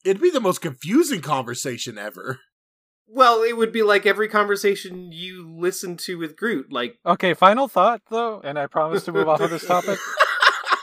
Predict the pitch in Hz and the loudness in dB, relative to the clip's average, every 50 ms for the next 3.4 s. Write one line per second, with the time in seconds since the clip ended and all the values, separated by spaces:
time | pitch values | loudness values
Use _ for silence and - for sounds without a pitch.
0 | - - 554 269 - - _ _ _ _ - 208 269 320 320 262 - - 262 - | -6 -8 -6 -6 -6 -6 _ _ _ _ 2 4 6 6 6 4 2 0 2 4
1 | 330 320 269 196 175 202 226 240 262 262 254 262 - 262 233 247 240 240 226 226 | 4 4 4 4 4 4 6 6 4 2 2 0 -4 -6 -4 -2 -2 -2 -2 -4
2 | 240 233 - 226 - - 226 208 208 202 208 196 - 208 185 175 185 226 254 - | -6 -6 -6 -6 -8 -4 0 2 2 2 2 0 -2 -6 -6 -4 -6 -6 -8 -10
3 | - - 113 101 90 95 90 78 | -12 -12 -12 -12 -12 -16 -20 -20